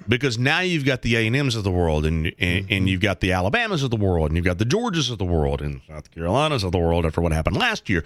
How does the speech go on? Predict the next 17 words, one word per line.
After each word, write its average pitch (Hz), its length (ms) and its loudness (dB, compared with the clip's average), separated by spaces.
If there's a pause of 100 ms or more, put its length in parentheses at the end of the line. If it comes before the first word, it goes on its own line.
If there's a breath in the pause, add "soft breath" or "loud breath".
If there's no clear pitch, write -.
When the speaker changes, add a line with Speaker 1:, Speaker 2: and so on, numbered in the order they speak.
(260 loud breath)
Speaker 1:
So - 100 2
that, 175 280 -2
that's 269 280 -2
where 254 100 0
the 190 80 0
rubber 185 240 2
meets 165 260 0
the 135 80 -10
road. 131 520 0 (200 loud breath)
Make 151 260 0
sure 175 220 -8
you 147 280 0
get 123 360 -2
to 107 80 -2
five 107 420 0
and 92 120 2
oh. 62 220 -4